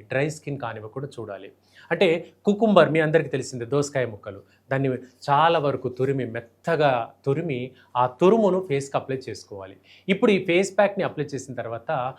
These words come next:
ఆ దానిపైన మనకు ఒక చిన్న తెల్లటి గుడ్డను లాంటిది అప్లై చేసుకొని కొద్దిగా వాటర్ స్ప్రింకిల్ చేసి దాన్ని ఫేస్ ప్యాక్లో ఒక పదిహేను నిమిషాల పాటు ఫేస్కి పెట్టుకుంటే చాలా చక్కటి ఇంప్రూవ్‌మెంట్. దీంతో పాటు మొటిమలు తగ్గడమే కాకుండా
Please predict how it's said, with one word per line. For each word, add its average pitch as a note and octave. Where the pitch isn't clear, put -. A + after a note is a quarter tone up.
ఆ C#3
దానిపైన D3+
మనకు C#3
ఒక C3+
చిన్న D#3+
తెల్లటి C3+
గుడ్డను B2+
లాంటిది A#2+
అప్లై B2
చేసుకొని A#2+
కొద్దిగా C#3+
వాటర్ C3
స్ప్రింకిల్ C3
చేసి A2+
దాన్ని C3+
ఫేస్ C3
ప్యాక్లో B2+
ఒక A#2+
పదిహేను A2+
నిమిషాల A2
పాటు A#2
ఫేస్కి -
పెట్టుకుంటే A2+
చాలా C#3
చక్కటి B2
ఇంప్రూవ్‌మెంట్. G2+
దీంతో F#3
పాటు D3
మొటిమలు C3+
తగ్గడమే B2+
కాకుండా A#2+